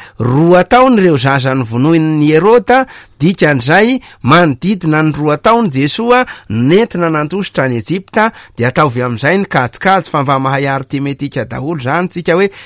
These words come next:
mety roa na telo taona Jesoa nentina nandositra, dia sivy na folo taona niverina nakany Nazareta, dia roa ambin'ny folo taona zany izy a, nentina voalohany a,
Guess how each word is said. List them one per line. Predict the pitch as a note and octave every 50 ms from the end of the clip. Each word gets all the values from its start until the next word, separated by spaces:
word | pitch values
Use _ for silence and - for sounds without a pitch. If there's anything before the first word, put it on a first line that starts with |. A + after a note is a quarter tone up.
| - _ -
mety | G#2 A#2 C3 - - C3+ C3+
roa | E3 E3+ E3
na | D3+ C#3+
telo | - D3 C#3+ C3+ C3 -
taona | - E3 E3+ E3 C3+
Jesoa | A2+ A#2 A#2+ A#2 - D#3+ E3+ E3
nentina | D3+ C#3 C3 - C3+ C3 B2+
nandositra, | C3+ C3+ D3 - F#3+ A3 G#3 - - A3+ A3+ A#3+ - - - - - _ _
dia | - A2 C#3 E3 F3 F3+ F#3+ G3+ G#3 - - - - _
sivy | - - - - D#3+ E3+ E3+ C3 A#2
na | A2+ A#2+ B2+
folo | - - C#3 C3+ B2+
taona | B2+ - D#3+ D#3+ E3+ F3 E3 D#3
niverina | C#3 A#2 G2+ A2+ A#2+ C3+ B2+ C3+ C3+ B2+
nakany | B2 B2 C3 - - C3 C3 C3 C3 B2+ B2+ B2+ B2
Nazareta, | B2 A#2+ A#2+ G#2+ A#2 A#2 A#2+ C3+ E3 F#3+ F#3+ - G#3+ G#3 A3+ A3 - - - - _
dia | - A#2+ A#2
roa | B2 C#3 C#3
ambin'ny | B2+ C3+ B2+ B2+ A#2+
folo | - B2 B2 A#2+ -
taona | - C#3+ D3 D#3 D#3+ C#3+
zany | A#2 C3 C3+ D3+ D#3 E3 F3 E3+
izy | C#3+ E3 E3+
a, | F3 - - - - -
nentina | B2+ D#3 F#3+ G#3+ G3 - D3+ C#3+ B2+
voalohany | A2 A#2 A2+ A2+ A2+ C#3 D#3+ D#3+ D#3 D#3+ E3
a, | E3